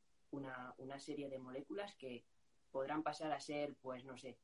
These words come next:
biomasa para otro ser vivo. Y de esa manera la energía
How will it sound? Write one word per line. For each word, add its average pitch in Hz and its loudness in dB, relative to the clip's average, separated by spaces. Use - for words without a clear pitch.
biomasa 131 0
para 123 0
otro 123 -4
ser 123 -6
vivo. 120 -4
Y - 8
de 147 2
esa 160 2
manera 151 6
la 135 0
energía 131 -4